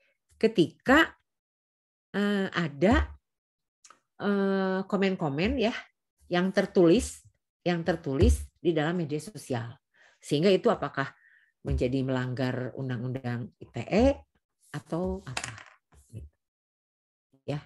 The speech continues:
nah itu biasanya di apa dulu ya, ahli-ahli bahasa di upi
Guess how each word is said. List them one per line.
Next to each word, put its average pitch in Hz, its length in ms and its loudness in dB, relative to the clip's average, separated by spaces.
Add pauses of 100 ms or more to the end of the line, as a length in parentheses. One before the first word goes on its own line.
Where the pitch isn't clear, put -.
nah 143 80 -4
itu 247 160 -2
biasanya 202 400 2 (480)
di 175 480 8
apa 214 240 2
dulu 180 240 4
ya, 226 320 4 (560)
ahli-ahli 170 560 2
bahasa 165 400 -2
di 185 80 0
upi 160 480 -4